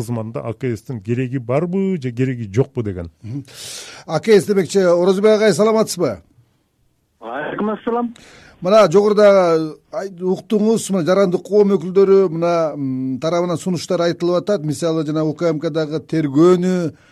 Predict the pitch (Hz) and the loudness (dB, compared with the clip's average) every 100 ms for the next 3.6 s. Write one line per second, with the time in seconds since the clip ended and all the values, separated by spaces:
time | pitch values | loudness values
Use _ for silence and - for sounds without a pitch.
0 | _ _ _ 151 156 170 160 175 151 170 | _ _ _ -2 0 0 -2 -4 -6 -4
1 | 170 151 185 165 165 156 - 165 160 147 | -4 -2 -2 0 0 -2 -2 0 0 0
2 | 131 151 - 131 147 175 156 185 - 190 | -4 -6 -6 -4 0 0 0 -8 -8 -8
3 | 160 160 151 160 147 139 | -2 0 0 0 0 -2